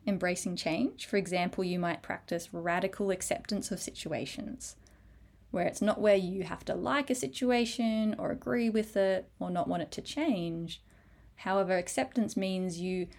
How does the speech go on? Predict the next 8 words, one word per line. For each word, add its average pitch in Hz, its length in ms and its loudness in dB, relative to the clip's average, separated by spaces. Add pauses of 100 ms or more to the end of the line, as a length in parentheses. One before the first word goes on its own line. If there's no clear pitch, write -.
(160)
acknowledge 180 520 0
this 202 220 2
is 208 160 -2
re-, 180 320 -2
the 180 140 0
reality. 156 580 0 (580)
This 247 240 0
is 190 280 2